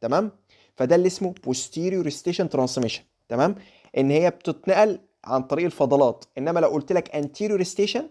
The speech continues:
ده بتتنقل عن طريق العضة نفسها، تمام؟ زي الملاريا مثلًا، البلازموديوم كده يعني، ماشي؟ دي اول طريقة. تاني طريقة الكونجينيتال اللي احنا واجعين دماغنا بيه من اول الترم، اللي هو الكونجينيتال ترانسميشن، بتتنقل عن طريق الام تديها لل-،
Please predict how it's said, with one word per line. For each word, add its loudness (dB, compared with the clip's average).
ده 0
بتتنقل 0
عن 0
طريق 2
العضة 4
نفسها، 0
تمام؟ -6
زي 2
الملاريا 2
مثلًا، -4
البلازموديوم 0
كده 4
يعني، -2
ماشي؟ -4
دي 6
اول 6
طريقة. -2
تاني 2
طريقة 0
الكونجينيتال 0
اللي 0
احنا -2
واجعين 0
دماغنا 0
بيه 0
من -2
اول -2
الترم، -4
اللي -2
هو 6
الكونجينيتال -2
ترانسميشن، -4
بتتنقل -2
عن 0
طريق -4
الام 0
تديها -2
لل-، 0